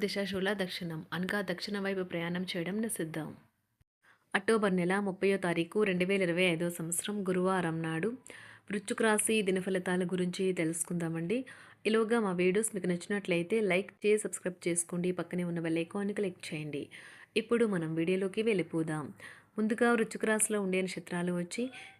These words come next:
విశాఖ నక్షత్రం నాలుగో పాదము, అనురాధ నక్షత్రం ఒకటి, రెండు, మూడు, నాలుగో పాదములు, జ్యేష్ఠ నక్షత్రం ఒకటి, రెండు, మూడు, నాలుగు పాదములు ఉంటాయి. వృశ్చిక రాశి వారికి గురువారం నాడు గోచార రీత్యా జరగబోయే శుభ, అశుభ ఫలితాలేంటో ఇప్పుడు మనం చూద్దాం.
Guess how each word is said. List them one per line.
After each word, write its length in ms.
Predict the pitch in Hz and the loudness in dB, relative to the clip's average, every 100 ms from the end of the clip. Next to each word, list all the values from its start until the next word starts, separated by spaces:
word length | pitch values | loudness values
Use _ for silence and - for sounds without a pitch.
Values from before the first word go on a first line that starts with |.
| _ 214 | _ -6
విశాఖ 420 | - 233 233 226 | 0 0 2 2
నక్షత్రం 400 | 220 208 220 208 180 | 2 0 0 0 0
నాలుగో 280 | 170 170 180 | 0 0 0
పాదము, 320 | 175 175 185 220 196 | 0 0 0 0 0
అనురాధ 340 | 208 220 208 208 208 | 2 2 2 2 0
నక్షత్రం 420 | 196 180 185 180 | -2 -2 0 0
ఒకటి, 180 | 175 180 | 0 0
రెండు, 160 | 180 180 | 0 0
మూడు, 160 | 180 180 170 | 0 0 0
నాలుగో 240 | 170 170 170 | 0 -2 -2
పాదములు, 420 | 165 170 180 233 240 - - - 202 | -4 -2 0 -2 -4 -16 -18 -2 2
జ్యేష్ఠ 260 | 220 - 240 233 | 2 2 4 2
నక్షత్రం 400 | 220 202 196 185 175 | 2 -2 0 2 2
ఒకటి, 160 | 190 190 | 0 0
రెండు, 140 | 185 180 | 2 2
మూడు, 140 | 180 180 | 2 2
నాలుగు 280 | 175 170 175 | 0 -2 -4
పాదములు 360 | 165 170 170 233 226 | -4 -2 0 0 0
ఉంటాయి. 380 | 180 160 156 151 - - - _ _ _ _ - | -2 -2 0 -4 -10 -20 -20 _ _ _ _ -10
వృశ్చిక 300 | 208 - 226 | -10 -6 -2
రాశి 180 | 233 233 220 | -2 0 0
వారికి 280 | 220 220 208 180 | -2 0 0 0
గురువారం 480 | 185 185 196 196 190 196 | 0 2 0 0 -2 -2
నాడు 200 | 185 180 175 | -2 -2 -2
గోచార 360 | 190 190 220 226 220 | -4 -2 -4 -2 -2
రీత్యా 260 | 185 202 196 190 | -2 -2 -2 -2
జరగబోయే 560 | 170 170 180 180 180 180 | -2 -2 -2 -2 -2 -2
శుభ, 180 | 214 208 220 220 - 185 | -4 -2 -2 -2 -4 -8
అశుభ 340 | 180 175 175 175 | -6 -4 -4 -4
ఫలితాలేంటో 680 | 160 156 175 175 165 196 214 | -4 -2 -4 -2 -4 -2 -4
ఇప్పుడు 220 | 220 180 170 | -4 -4 -2
మనం 160 | 165 202 226 | -4 -6 -2
చూద్దాం. 380 | 240 165 151 | -2 -2 -6